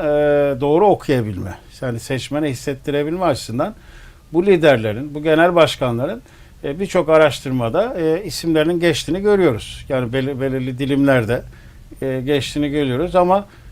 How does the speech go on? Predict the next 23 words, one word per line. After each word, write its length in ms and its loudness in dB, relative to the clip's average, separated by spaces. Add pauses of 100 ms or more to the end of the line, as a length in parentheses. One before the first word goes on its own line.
(140)
itti-, 640 -2
e, 40 -8
şeyle, 460 4
iktidarla 440 2
uyumlu, 340 2
Cumhur 220 -2
İttifakı 320 -6
iktidarıyla 640 2
uyumlu, 500 4 (460)
e, 180 -2
Büyük 240 0
Birlik 260 0
Partisi'nin 400 4
artık 400 2
buharlaştığını 640 8
görüyoruz. 560 -4 (540)
Dolayısıyla 680 4 (220)
bugün 360 0 (120)
muhalif 420 4
anlayış 420 2
içerisindeki 600 -2
siyasi 460 0
partilerin, 500 4